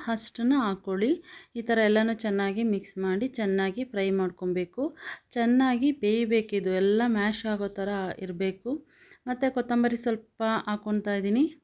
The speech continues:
ಹಾಕ್ಕೊಂಡು ಎಲ್ಲನೂ ಚೆನ್ನಾಗಿ ಮಿಕ್ಸ್ ಮಾಡಿಕೊಂಡು ಮೇಲೆ ಇನ್ನೊಂದು ಸ್ವಲ್ಪ ಬಟರ್ ಹಾಕ್ಕೊತಾ ಇದ್ದೀನಿ. ಬಟರ್ ಹಾಕ್ಕೊಳ್ಳೋದ್ರಿಂದ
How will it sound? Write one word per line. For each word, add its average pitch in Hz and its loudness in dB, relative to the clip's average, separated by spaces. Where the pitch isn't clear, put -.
ಹಾಕ್ಕೊಂಡು 214 -4
ಎಲ್ಲನೂ 208 2
ಚೆನ್ನಾಗಿ 202 -2
ಮಿಕ್ಸ್ 196 -6
ಮಾಡಿಕೊಂಡು 196 -4
ಮೇಲೆ 269 4
ಇನ್ನೊಂದು 240 2
ಸ್ವಲ್ಪ 220 -6
ಬಟರ್ 202 0
ಹಾಕ್ಕೊತಾ 190 -4
ಇದ್ದೀನಿ. 190 2
ಬಟರ್ 196 0
ಹಾಕ್ಕೊಳ್ಳೋದ್ರಿಂದ 214 0